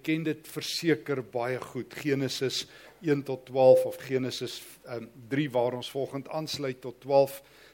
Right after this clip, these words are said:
is van die groot en bekende verhale van die Bybel. Maar ek wil vir 'n oomblik saam met jou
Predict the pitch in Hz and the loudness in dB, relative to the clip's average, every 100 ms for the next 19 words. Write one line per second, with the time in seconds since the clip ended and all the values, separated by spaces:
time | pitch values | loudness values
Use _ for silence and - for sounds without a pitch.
0 | - 143 - 147 143 - - 175 185 175 | -16 -12 -6 -6 -6 -8 -4 4 6 4
1 | 147 123 127 - 170 180 156 - 127 117 | -2 -12 -12 -6 -6 -4 -8 -6 -6 -4
2 | 113 113 110 - 117 120 117 117 110 107 | -4 -6 -8 -12 -12 -10 -8 -8 -10 -14
3 | - _ _ _ _ _ _ _ _ - | -16 _ _ _ _ _ _ _ _ -18
4 | 127 127 - 139 - 151 170 190 190 185 | -10 -8 -6 -8 -6 -6 -4 -2 -2 -4
5 | - 151 180 196 151 | -4 -4 -4 -4 -6